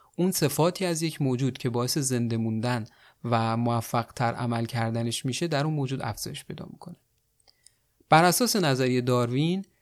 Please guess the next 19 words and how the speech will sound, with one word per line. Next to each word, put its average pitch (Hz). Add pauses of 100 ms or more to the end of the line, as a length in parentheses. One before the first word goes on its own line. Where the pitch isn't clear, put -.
(220)
جد 165
مشترک 127
انسان‌ها 117
و 113
شامپانزه‌ها 117 (380)
در 123
حدود 131
پنج 120
و 120
نیم 156
تا 151
شش 120
و 123
نیم 165
میلیون 160
سال 139
قبل 127
زندگی 104
می‌کرده. -